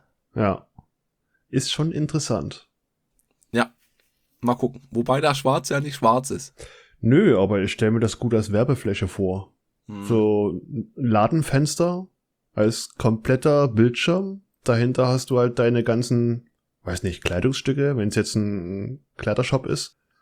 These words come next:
Speaker 1: Und davor
Speaker 2: Hm.
Speaker 1: spielt halt ein bisschen Werbung oder kommen Blubberbläschen und keine Ahnung. Du kannst da freien Lauf lassen.
Speaker 2: Ja. Oder als so Head-Up-Display.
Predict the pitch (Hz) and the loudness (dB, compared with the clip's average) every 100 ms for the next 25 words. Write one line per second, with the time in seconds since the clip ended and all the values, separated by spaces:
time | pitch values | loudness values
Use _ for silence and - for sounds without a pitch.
0 | _ - 110 110 104 120 127 135 135 123 | _ -4 2 2 4 6 6 6 4 2
1 | - 127 120 120 120 117 123 - 113 123 | 0 -2 0 -2 -2 -2 -2 0 2 2
2 | 139 101 92 95 - 98 95 113 143 117 | 2 0 0 -2 0 0 2 2 4 2
3 | 101 101 - 92 95 110 113 135 110 98 | 0 -2 -4 -4 0 0 0 -4 -6 -8
4 | - 110 - 120 117 113 - 107 117 113 | -2 -2 2 4 4 2 2 2 4 2
5 | - 110 104 92 _ _ _ _ 107 110 | 0 -4 -4 -10 _ _ _ _ -4 -4
6 | - _ _ _ - 117 135 110 120 - | -6 _ _ _ -2 2 4 4 2 -2
7 | - 107 - - - - 131 - - | -4 -2 -2 -6 -10 -12 -12 -8 -10